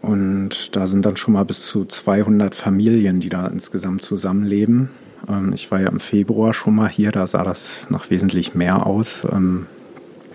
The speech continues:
ich habe auch in einem Artikel gelesen, dass jetzt eben auch aufgrund von Corona dort viele Gastarbeiter auch abgezogen wurden wegen Corona-Gefahr und so weiter.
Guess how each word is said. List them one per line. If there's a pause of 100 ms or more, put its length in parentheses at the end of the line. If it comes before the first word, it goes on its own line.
(100)
ich
habe
auch
in
einem
Artikel
gelesen,
dass
jetzt
eben
auch
aufgrund
von
Corona
dort
viele
Gastarbeiter
auch
abgezogen
wurden
wegen
Corona-Gefahr
und
so
weiter.